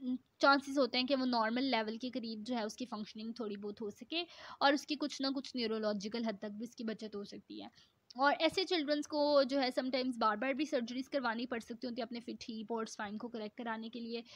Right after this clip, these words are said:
जो हाइड्रोसेफलस वाले होते हैं, इनको एडिशनल सर्जरी की ज़रूरत होती है, ताकि उनका जो शंट है उसे रिप्लेस किया जा सके। और अगर हर तरफ से करेक्शन हो भी गई है बेबी की, तो फिर भी किसी हद तक चांसेस होते हैं कि उनका ब्रेसेस, क्रचेस और व्हीलचेयर्स, ब्रेसेस होती हैं वही, कोई ना कोई एडिशनल ब्रेस यानी सपोर्ट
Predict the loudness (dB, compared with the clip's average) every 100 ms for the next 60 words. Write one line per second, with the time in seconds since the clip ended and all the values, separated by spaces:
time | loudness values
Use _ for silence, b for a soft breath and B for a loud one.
0 | B B 2 6 6 4 2 0 2 -2
1 | 2 2 4 0 0 -2 -2 -4 -4 -4
2 | -4 -6 -6 -4 -2 -4 -4 -4 -2 -2
3 | -2 -4 -2 0 0 -2 -6 -6 -6 -6
4 | -6 -6 -8 -8 -8 -4 -4 -4 -6 -4
5 | -2 -2 -6 -8 -8 -8 B B B 4
6 | 8 8 6 2 2 0 0 2 0 -6
7 | -6 -2 -2 0 -4 -4 -8 -6 -6 -6
8 | -4 -4 -4 -4 -4 -2 -2 -2 -4 -8
9 | -8 -6 -6 -6 -8 -6 -8 -8 -10 -10
10 | -10 -10 -8 -8 -10 -8 -6 -6 -6 -10
11 | -10 -10 -10 -8 -8 -8 -8 -8 -8 -6
12 | -6 -6 -6 -6 -8 -8 -10 -10 -10 -10
13 | -8 -10 -10 -8 -8 -8 -12 -10 -6 -2
14 | -4 -4 -10 -10 -10 -10 -4 -4 -4